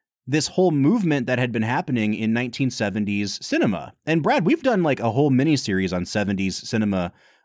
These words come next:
on this podcast, but, like, you know, the Coppolas of the world and, and the Sidney Lumets,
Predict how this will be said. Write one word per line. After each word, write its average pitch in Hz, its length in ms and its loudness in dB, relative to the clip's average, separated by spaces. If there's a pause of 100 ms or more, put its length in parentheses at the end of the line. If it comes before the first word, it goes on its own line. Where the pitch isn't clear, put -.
on 113 160 2
this 101 120 0
podcast, 135 560 -2
but, - 160 -4
like, 151 240 -2 (400)
you 262 100 0
know, 208 80 2
the 175 120 2
Coppolas 170 520 2
of 98 100 -2
the 95 60 0
world 80 380 -6
and, 113 180 0
and 117 240 0
the 117 60 2
Sidney 175 340 2
Lumets, 151 640 -2